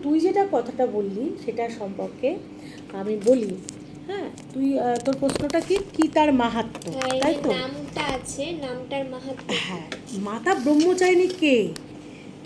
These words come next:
Speaker 1: যে পুরো সংসারে আমাদের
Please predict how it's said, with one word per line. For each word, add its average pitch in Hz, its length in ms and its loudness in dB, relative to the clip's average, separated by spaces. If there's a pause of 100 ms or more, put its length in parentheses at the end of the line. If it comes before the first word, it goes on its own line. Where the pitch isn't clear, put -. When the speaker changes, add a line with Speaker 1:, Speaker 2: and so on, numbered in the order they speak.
Speaker 1:
যে 359 480 6 (460)
পুরো 359 360 8
সংসারে 277 960 4 (440)
আমাদের 294 640 4